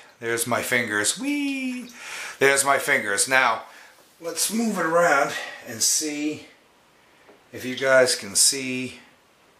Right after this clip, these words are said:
me. Okay, there I am. You guys are right underwater. Okay.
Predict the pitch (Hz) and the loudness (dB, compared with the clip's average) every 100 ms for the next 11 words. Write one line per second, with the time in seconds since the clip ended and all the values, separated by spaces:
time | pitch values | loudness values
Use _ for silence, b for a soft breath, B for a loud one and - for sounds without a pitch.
0 | _ _ _ _ _ - 123 95 87 113 | _ _ _ _ _ -12 -8 -6 -6 -10
1 | - _ _ _ _ _ _ _ _ _ | -16 _ _ _ _ _ _ _ _ _
2 | _ _ _ _ _ _ _ _ _ _ | _ _ _ _ _ _ _ _ _ _
3 | _ _ _ _ _ _ _ _ _ _ | _ _ _ _ _ _ _ _ _ _
4 | b b b _ _ 104 98 127 123 - | b b b _ _ -16 0 6 6 6
5 | - - - - 117 131 139 135 135 131 | 0 -8 -20 -2 4 6 6 6 4 4
6 | 104 - _ _ _ _ _ B B B | 0 -8 _ _ _ _ _ B B B
7 | B B B B - 120 135 135 123 113 | B B B B -4 2 4 4 4 4
8 | 123 147 147 147 143 139 127 127 - B | 6 6 4 4 6 8 8 6 2 B
9 | B B B _ _ _ - - - - | B B B _ _ _ -20 -20 -20 -20
10 | - - - - - - _ - 107 110 | -20 -20 -20 -20 -20 -20 _ -12 -4 0
11 | 117 139 | 2 0